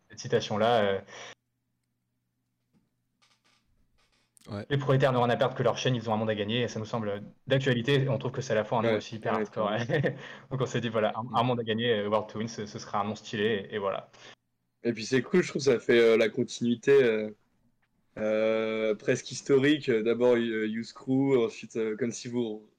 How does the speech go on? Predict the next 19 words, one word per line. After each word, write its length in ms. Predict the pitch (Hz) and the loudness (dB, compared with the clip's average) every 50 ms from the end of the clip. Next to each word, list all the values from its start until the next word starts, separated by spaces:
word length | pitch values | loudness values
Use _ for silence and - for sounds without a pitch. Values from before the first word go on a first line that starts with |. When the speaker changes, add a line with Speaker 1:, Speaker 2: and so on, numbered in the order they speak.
| _ | _
Speaker 3:
réexploriez 640 | 117 127 123 - - - 139 127 123 123 127 135 139 | -4 -2 -2 -4 -2 0 4 4 6 6 6 6 6
un 120 | 131 120 110 | 6 4 2
peu 160 | 104 - 131 | -2 -2 -2
le, 140 | 123 117 110 | 0 2 2
Speaker 2:
Ouais, 40 | 110 | 4
un 100 | 107 110 | 4 2
Speaker 3:
la 80 | 107 | 2
Speaker 2:
peu, 100 | - 135 | 2 0
ouais. 100 | 117 110 | 0 0
Speaker 3:
timeline, 320 | 110 117 117 120 120 113 107 | 0 0 -2 -2 -2 -4 -6
euh, 120 | 107 107 - _ _ _ _ _ - | -8 -10 -12 _ _ _ _ _ -16
Speaker 2:
Il 20 | 104 | -16
y 20 | |
a 20 | 104 | -14
un 20 | |
peu 140 | 101 - 110 | -14 -14 -14
ça. 100 | 101 110 | -10 -4
Speaker 3:
du 100 | 110 113 | 0 0
hardcore. 680 | 113 107 107 - - 127 123 123 117 110 107 110 110 | 0 0 -2 -4 -2 0 0 0 0 -2 -6 -10 -12